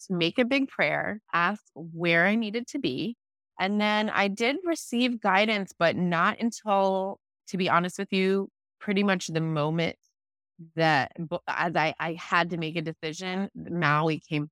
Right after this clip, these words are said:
through in my consciousness. And the way in which it came through, in which I can, um, you know, provide a little glimpse for listeners, is that if you're looking to make a big change, you just don't know what it is or where you're,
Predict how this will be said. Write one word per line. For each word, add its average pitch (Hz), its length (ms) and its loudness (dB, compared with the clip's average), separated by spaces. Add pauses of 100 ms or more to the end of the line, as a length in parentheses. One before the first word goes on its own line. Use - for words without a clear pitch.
through 151 300 -2
in 143 120 -2
my 143 120 -18 (120)
consciousness. 131 680 -10
And 156 220 -6 (460)
the 190 80 2
way 185 420 4
in 277 100 4
which 175 240 -2
it - 140 -6
came 151 320 0
through, 147 300 -2
in 156 100 -2
which 147 180 -8
I 165 120 0
can, 151 320 -8
um, 151 180 -6 (400)
you 160 160 -2
know, 151 100 0
provide 151 540 2
a 156 80 2
little 147 220 0
glimpse 151 460 -6
for 143 140 0
listeners, 165 840 -2
is 165 220 -8
that 143 260 4
if 156 140 -4
you're 170 260 2
looking 196 320 0
to 190 120 -4
make 165 240 -2
a 160 80 2
big 156 260 -4
change, 247 380 2
you 170 120 -4
just - 200 -12
don't 139 180 -2
know 147 120 -8
what 131 140 -8
it 165 140 0
is 254 400 4
or 170 100 2
where 151 180 -2
you're, 147 260 -4